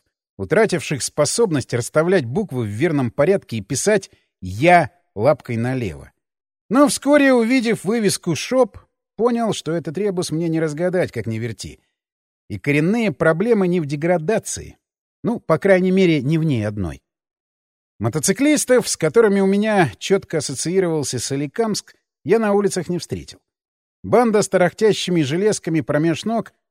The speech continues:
составляла далеко не все население города, как можно было подумать из россказней березняковцев.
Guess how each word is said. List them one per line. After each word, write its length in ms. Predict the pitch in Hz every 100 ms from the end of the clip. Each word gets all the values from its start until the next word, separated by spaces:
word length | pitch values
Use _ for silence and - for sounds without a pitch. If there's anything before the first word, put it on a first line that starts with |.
| _
составляла 560 | - 113 - 185 247 214
далеко 500 | 185 214 - 233 208
не 160 | 151 202
все 260 | - 185
население 580 | 120 113 139 139 131 147
города, 420 | 127 92 78 - - _ _ _
как 180 | 95 151
можно 260 | 170 139
было 180 | 139 147
подумать 560 | - 139 151 202 147 123
из 120 | 113
россказней 640 | 196 - 151 135 151 123 -
березняковцев. 800 | 92 127 131 156 - 92 - -